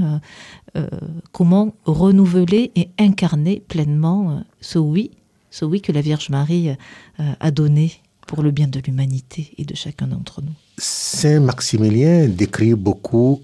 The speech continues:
Speaker 2: euh, la présence de Marie au pied de la croix. Et ce n'est pas pour rien que l'expression, euh, j'en ai parlé dans,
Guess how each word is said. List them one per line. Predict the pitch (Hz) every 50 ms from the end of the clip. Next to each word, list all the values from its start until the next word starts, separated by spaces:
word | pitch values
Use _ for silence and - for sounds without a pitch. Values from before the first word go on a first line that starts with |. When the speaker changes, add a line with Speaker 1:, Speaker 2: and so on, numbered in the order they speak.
| _ _ -
Speaker 2:
euh, | 104 95 92 92 92 92 90 90 87 85 82 80 - _ _ _
la | - 110 95
présence | - - 98 82 120 123 110
de | 107
Marie | 90 92 92 90 101 104
au | 92
pied | - - 104
de | 87 90
la | 85
croix. | 82 - - 80 73 73 - - _ _ _ _ _ _ _ _ _ _ _ _ _ _ _ _ _ _ _ _ _ _ _ _ _ _ _ - _ _ _ _ _ _ _ _ _ _ _ - - -
Et | - 110 113 127
ce | 131 - -
n'est | 107
pas | 110 - - 147
pour | - - 127 117
rien | 110 107 143 160 156
que | - - 120 110 107 104 104 101
l'expression, | 95 101 98 - - - 104 - - - - 170 190 190 185 160 117 104 95 87 82 80 87
euh, | 92
j'en | 85 92 92
ai | 101 -
parlé | - 87 80 92 107 120 110 98
dans, | 95 95 90 87 87